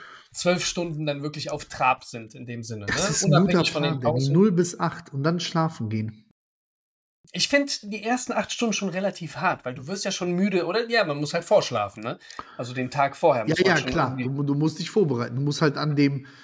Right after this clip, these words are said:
Speaker 2: gut, man ist ja über die Weihnachtsfeiertage eher gemütlich unterwegs. Schönen
Speaker 1: Absolut.
Speaker 2: Nachmittagsschlaf einschieben und
Speaker 1: Mhm.
Speaker 2: dann auch da,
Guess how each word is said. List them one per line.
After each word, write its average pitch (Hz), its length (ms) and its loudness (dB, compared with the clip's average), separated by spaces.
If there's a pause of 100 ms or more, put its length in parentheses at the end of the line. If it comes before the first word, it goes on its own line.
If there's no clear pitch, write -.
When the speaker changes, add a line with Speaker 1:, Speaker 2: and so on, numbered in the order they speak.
(160)
Speaker 2:
gut, 165 240 6
man 143 180 0
ist 147 140 -2
ja 143 260 2
über 135 560 0
die 135 140 0
Weihnachtsfeiertage 143 1080 2 (100)
eher 143 220 6
gemütlich 165 520 4
unterwegs. 185 640 2 (420)
Schönen 151 240 4
Speaker 1:
Absolut. 147 200 4
Speaker 2:
Nachmittagsschlaf 196 760 0
einschieben 190 840 0 (440)
und 147 140 2
Speaker 1:
Mhm. 135 40 4
Speaker 2:
dann 151 160 6
auch 143 180 -2
da, 160 520 2